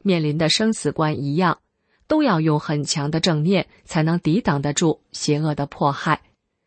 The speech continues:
只不过环境不一样而已。身处黑窝中，同修要承受的更多，环境更加艰难。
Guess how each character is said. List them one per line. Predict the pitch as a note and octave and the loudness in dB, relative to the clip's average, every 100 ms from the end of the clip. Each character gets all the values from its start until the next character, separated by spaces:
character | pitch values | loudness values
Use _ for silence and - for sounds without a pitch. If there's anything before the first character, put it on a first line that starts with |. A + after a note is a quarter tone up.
| _ _ | _ _
只 | - F#3+ | 0 0
不 | G3+ | 2
过 | F#3+ D#3+ | 2 2
环 | - C#3+ D3+ | 0 -2 -2
境 | - D3+ | -2 -2
不 | D#3 E3 | 0 0
一 | F3 | 2
样 | A3 E3 | 2 0
而 | - C#3+ D3 | -2 -2 -2
已。 | D3+ C#3+ C#3+ _ _ _ _ _ _ _ _ _ | 0 0 -2 _ _ _ _ _ _ _ _ _
身 | - G#3+ G#3+ | -2 -2 0
处 | E3+ D3+ | 0 0
黑 | D#3+ D#3 | 0 0
窝 | D#3+ | 0
中， | D#3+ F3 - _ _ - | 2 0 -2 _ _ -6
同 | F#3+ F#3+ | -2 0
修 | G3+ F#3 F3 | 2 0 0
要 | D3 C#3+ | -2 -2
承 | - C#3 | -4 -4
受 | - C#3+ | -4 -4
的 | C#3 | -4
更 | D#3+ D3 | -4 -4
多， | D3 E3 - _ _ _ | 0 0 0 _ _ _
环 | - D3+ | -2 0
境 | D#3+ D#3+ D3+ - | 0 0 -2 -2
更 | D#3 | -4
加 | D3+ D#3 | -2 -4
艰 | D3+ F3+ F3+ | -2 0 2
难。 | D#3 C#3+ | 2 0